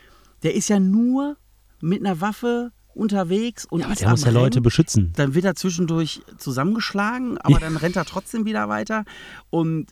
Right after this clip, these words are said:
Speaker 1: entweder rettet er jemanden oder, äh, weißt du?
Speaker 2: Aber macht
Speaker 1: Mäht
Speaker 2: Liam
Speaker 1: sich dadurch
Speaker 2: Neeson
Speaker 1: irgendeinen Zug, oder?
Speaker 2: Ja, aber macht er nicht eher so Werbung für dann Deutsche Bahn oder irgendwelche Autos?
Speaker 1: Ja, das auch.
Speaker 2: Also, obwohl, war auch Ford, ne, heute, ja.
Speaker 1: Ja.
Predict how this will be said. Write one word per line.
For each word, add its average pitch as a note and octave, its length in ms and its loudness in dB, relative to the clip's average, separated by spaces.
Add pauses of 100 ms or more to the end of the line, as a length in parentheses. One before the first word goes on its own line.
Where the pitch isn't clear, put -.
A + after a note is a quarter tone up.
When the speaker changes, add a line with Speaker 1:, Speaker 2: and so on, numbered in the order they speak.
(360)
Speaker 1:
entweder C#3 760 -2
rettet E3 300 -4
er G3+ 100 0
jemanden G3 880 0
oder, A#2+ 1300 -4 (180)
äh, A#2 40 -12
weißt A2 180 -10
du? B3+ 160 -4 (260)
Speaker 2:
Aber G#2 140 4
macht A2+ 180 4
Speaker 1:
Mäht A#2+ 120 8
Speaker 2:
Liam C#3 140 6
Speaker 1:
sich A#2 160 4
dadurch C#3+ 180 0
Speaker 2:
Neeson C#3 80 6
Speaker 1:
irgendeinen C3+ 320 0
Zug, A3 340 -6
oder? D#3 360 -6
Speaker 2:
Ja, A#2+ 200 4
aber C#3+ 200 2
macht B2 200 2
er D#3 60 6
nicht C3+ 140 0
eher C#3+ 100 6
so A#2 100 4
Werbung A#2+ 300 4
für A#2+ 220 4
dann A2+ 120 4
Deutsche A2+ 280 4
Bahn A2+ 260 4
oder A#2 180 4
irgendwelche A2 320 4
Autos? C#3+ 500 2 (180)
Speaker 1:
Ja, C#3 200 -2
das C3+ 200 -6
auch. - 180 -2
Speaker 2:
Also, A#2 160 4
obwohl, C3 300 6
war D3 160 6
auch C#3 100 4
Ford, A#2 320 4
ne, C3+ 140 6
heute, A#2 280 4
ja. B2 360 4
Speaker 1:
Ja. B2 420 -2